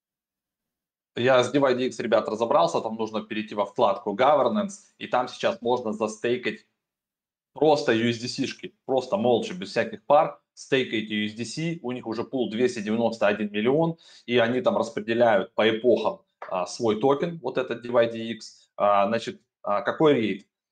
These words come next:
Ноль точка ноль пять токена ихнего D Y D X, а, за одну тысячу застейканных в день. То есть, если вы застейкаете, допустим,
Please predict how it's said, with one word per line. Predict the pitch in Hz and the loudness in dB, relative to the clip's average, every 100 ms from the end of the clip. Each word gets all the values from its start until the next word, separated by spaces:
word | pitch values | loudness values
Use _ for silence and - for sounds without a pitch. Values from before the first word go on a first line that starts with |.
| _ - | _ -12
Ноль | 98 113 156 185 165 | -6 -2 2 2 2
точка | 160 131 - | 2 2 0
ноль | 123 143 135 | 0 2 2
пять | 143 123 98 - _ _ - | 2 2 0 -6 _ _ -6
токена | - 131 120 101 | 0 0 0 -6
ихнего | 98 98 95 | -6 -6 -8
D | 95 | -4
Y | 110 104 | -2 -2
D | 101 165 | -2 -4
X, | 190 - _ _ - | -6 -10 _ _ -6
а, | 98 95 90 | -2 -2 -2
за | 101 143 160 | 0 2 2
одну | - 117 113 151 | 2 0 -2 -6
тысячу | 147 143 143 131 - 113 98 - _ | 0 0 0 -4 -8 -6 -6 -10 _
застейканных | - 104 107 120 131 131 110 107 | -10 -6 -4 0 -2 -2 -4 -4
в | 107 | -4
день. | 107 90 - | -4 -4 -6
То | - | -2
есть, | 120 | 0
если | 139 127 | 0 -2
вы | 123 113 | -4 0
застейкаете, | 123 123 135 113 104 98 98 | 0 0 0 0 -2 -6 -6
допустим, | - - 107 - | -8 -6 -8 -8